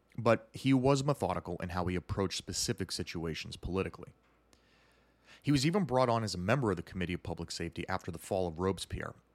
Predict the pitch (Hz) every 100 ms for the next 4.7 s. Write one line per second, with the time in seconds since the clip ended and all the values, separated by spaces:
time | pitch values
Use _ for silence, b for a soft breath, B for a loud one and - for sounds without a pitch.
0 | - - 104 - 110 110 110 104 120 143
1 | 139 104 101 - - 87 80 85 - 82
2 | 85 82 - 113 104 87 B B B B
3 | 107 104 101 101 101 90 90 87 87 80
4 | 80 - 76 92 - -